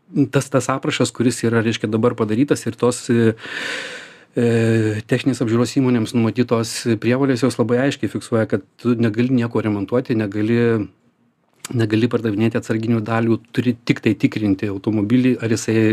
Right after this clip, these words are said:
nekelia grėsmės eismo saugumui. Ta prasme, tai yra prievolė ir, ir ne laisvos rinkos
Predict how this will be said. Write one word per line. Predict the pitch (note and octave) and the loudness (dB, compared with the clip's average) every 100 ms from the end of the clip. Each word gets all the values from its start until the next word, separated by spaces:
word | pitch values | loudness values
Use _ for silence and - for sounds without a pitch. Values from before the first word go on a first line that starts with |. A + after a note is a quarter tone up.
| A2 A2+ | 0 -2
nekelia | G#2 A2+ A2+ A2 | -2 -2 0 0
grėsmės | G2+ G#2+ - A2+ G2+ | 2 0 0 0 0
eismo | A2+ A#2+ | -2 -2
saugumui. | A2+ A2+ A#2 G#2 - - - - | -2 0 0 -2 -8 -20 -20 -10
Ta | - | -4
prasme, | A#2 C3 | -2 -2
tai | A2+ A#2+ | 0 0
yra | A#2+ A2+ _ | 0 -2 _
prievolė | - A#2+ C3+ D3 C#3+ C#3 | -4 -2 0 0 -2 -2
ir, | C3 B2 B2 | -2 0 0
ir | A#2 B2+ A#2 A#2+ A2+ | -2 -4 0 0 0
ne | A2 A#2 | 0 2
laisvos | B2 B2+ - A#2 A2+ | 2 0 -2 -4 -2
rinkos | A#2 A#2+ A2+ A2+ A2 | 0 0 0 -4 -6